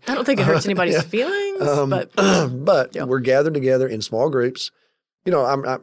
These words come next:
Speaker 2: I remember we had a, um, I was in a meeting in, um, in, uh, Colorado with a group of larger church pastors from all over America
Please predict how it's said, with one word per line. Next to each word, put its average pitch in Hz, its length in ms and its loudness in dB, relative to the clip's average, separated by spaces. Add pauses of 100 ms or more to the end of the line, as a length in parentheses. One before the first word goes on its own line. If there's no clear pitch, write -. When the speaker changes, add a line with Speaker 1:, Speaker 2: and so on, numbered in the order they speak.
Speaker 2:
I 135 60 -2
remember 131 340 0
we 123 160 -2
had 117 160 0
a, 104 240 0
um, 104 420 -6
I 120 100 -2
was 117 140 -2
in 117 80 -2
a 110 40 -4
meeting 110 400 -6
in, 104 260 -6
um, 101 320 -8 (480)
in, 107 320 -8 (160)
uh, 117 320 -14
Colorado 113 640 0 (640)
with 120 180 0
a 113 60 -2
group 120 280 -2
of 107 140 -4
larger 107 440 -2
church - 340 -6
pastors 110 500 -6
from 104 240 -8
all 107 200 -4
over 104 160 -6
America 107 460 -6